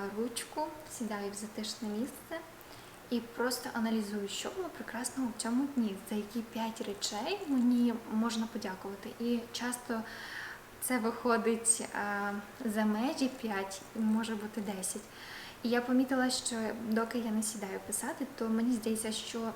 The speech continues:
не такий вже прекрасний і хороший був день. І я починаю бачити більше. І я навіть, а, подумала, таке правило вивела: «Дякуй і отримаєш більше,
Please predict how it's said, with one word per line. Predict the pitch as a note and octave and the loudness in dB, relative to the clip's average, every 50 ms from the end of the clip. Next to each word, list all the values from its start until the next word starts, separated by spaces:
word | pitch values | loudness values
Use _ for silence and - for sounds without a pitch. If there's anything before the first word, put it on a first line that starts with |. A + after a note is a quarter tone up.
| - - - | -6 -4 0
не | B3 C4 C4+ C4+ C4+ C#4 C#4 C#4 C4+ B3+ C4+ | 2 4 4 6 6 6 6 6 6 4 2
такий | - B3 A#3+ - B3+ C4 | 0 -6 -4 -2 0 0
вже | B3+ A#3+ A3+ G#3+ | 2 2 0 0
прекрасний | G#3+ A3 G#3 - - G#3 A3 G#3+ - - A3 A3 | 0 -2 -4 -2 -2 0 0 0 0 -2 -2 -2
і | A3 | -2
хороший | G#3+ - A3+ G#3 G#3 G3+ - A#3+ A3 | -4 -4 -4 -4 -2 -2 -2 -2 -2
був | G3 G3+ A3 G#3+ G#3+ G3+ | -2 -2 -2 -2 -2 -4
день. | - G#3 F#3+ F#3 F#3 G3 - - - - - - - - - - - - - | -6 -6 -6 -4 -6 -6 -8 -10 -10 -8 -8 -8 -8 -8 -8 -10 -10 -6 -2
І | B3+ | -2
я | G#3+ G#3 G3+ | 0 0 -2
починаю | - - A3 - - G#3+ G#3 G3 G#3 G#3+ G#3+ G#3+ - - - - - - | -2 -4 -4 -4 -4 -6 -6 -4 -2 -2 -2 -4 -4 -10 -14 -14 -8 -4
бачити | A3+ G#3+ G#3 G3+ - - A#3+ - C#4+ | 0 0 0 0 0 -2 -2 0 0
більше. | C4 A3+ G#3 G3+ F3+ - - - - - B3 - - - - - - - - - - - - - - - - - | 2 2 4 2 2 0 -2 -8 -8 -8 -10 -12 -12 -16 -16 -16 -14 -14 -14 -14 -14 -14 -14 -14 -16 -16 -10 -4
І | - A3+ G#3+ G#3+ G#3 G#3+ G#3+ G#3+ G#3 - - - - - - - - - - - - - - - - - - - - - | 0 2 4 4 4 4 4 2 2 0 -4 -10 -16 -16 -18 -18 -18 -18 -18 -18 -18 -18 -18 -18 -18 -18 -18 -12 -8 -4
я | A#3 B3 A3+ | 0 2 2
навіть, | A3+ A#3 A#3+ A#3+ A#3 A#3+ - - - - - | 2 4 4 4 2 2 0 -6 -8 -10 -6
а, | - G#3 G3 G3+ G3+ - | -4 -2 -2 -2 -4 -4
подумала, | - G#3+ G3+ A#3+ A3+ A3+ A#3 A3+ A3 A3 A3 G#3+ G#3+ - - - - - - - - - - - - | -4 0 2 4 4 6 6 6 4 4 4 2 0 -4 -8 -14 -16 -18 -18 -18 -18 -18 -16 -8 -4
таке | - A#3 A#3 - - - A3 G#3 G#3 - - | -4 -4 -4 -4 -4 0 0 0 0 -2 0
правило | - G#3 G3 A3 E4 E4 D#4+ D4 C4+ A3+ | 2 4 6 6 4 4 4 4 4 4
вивела: | G3+ G#3+ G#3 G3+ G#3 G#3 G3+ G3 G#3 - - - - - - - - - - | 4 4 2 2 0 0 -2 -2 -4 -6 -12 -14 -14 -14 -14 -14 -12 -8 -6
«Дякуй | A3 G3 A3 A3+ G#3+ B3 D#4 - - G4+ G4 - - - - | -2 2 4 6 6 6 6 4 4 4 4 2 0 -4 -4
і | B3 | -2
отримаєш | A#3 - A#3 A3 - A#3 A#3 A#3 A#3 A#3 A#3+ A3+ A3 | 0 0 0 0 2 4 4 6 6 6 4 4 2
більше, | G3+ - G#3 F#3+ F#3 - - - A#3 | 0 0 0 -2 -2 -4 -4 -6 -6